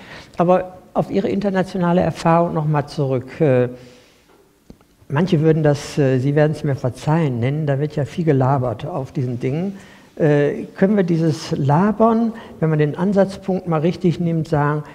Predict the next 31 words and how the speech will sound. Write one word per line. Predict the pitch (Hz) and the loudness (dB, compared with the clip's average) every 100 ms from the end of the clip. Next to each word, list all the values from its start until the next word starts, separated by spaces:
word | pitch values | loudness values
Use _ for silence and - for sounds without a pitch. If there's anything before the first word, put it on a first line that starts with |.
| - _ - - | -20 _ -20 -2
Labern | 139 165 262 277 | 2 2 0 -2
ist | 262 - 220 | -4 -6 2
gar | 247 | 2
nicht | 262 247 | 4 0
schlecht, | - 247 - - | 2 2 2 0
reden | 139 214 233 214 | 2 2 2 0
muss | 214 - | 0 -2
man | 214 | -4
immer, | 214 202 165 - | 2 4 4 2
aber | 147 147 | 0 0
wir | 147 | 0
müssen | 151 196 202 190 | 0 -2 -4 -2
tatsächlich | 170 160 220 220 170 | -2 0 -2 0 0
auf | 156 | -2
internationaler | 202 214 202 185 185 180 165 160 - 175 | -4 -2 -2 -2 -4 -4 0 0 0 -2
Ebene | 175 180 185 180 - - | 0 0 -2 -4 -10 -4
wirtschaftsrechtlich | 160 196 196 185 160 151 165 - | -2 0 -2 0 0 0 -2 -2
was | 123 - | -2 -2
ansetzen. | 185 208 214 - 160 | -2 0 0 0 -6
Und | - | -4
gibt | 233 233 | -4 -4
es | - | -4
da | 170 | -2
aus | 156 - | -2 -4
Ihrer | 202 226 214 | -4 -2 0
Sicht | 208 - - | -2 -6 -2
Ansatzpunkte, | 160 139 120 - 147 139 | 0 0 -2 -4 -4 -4
aus | 139 - | -4 -4
Ihrer | 226 214 202 | -2 0 0
Erfahrung | - 233 214 165 123 | -2 -2 0 -4 -8
einfach, | 139 127 156 | -8 -4 -6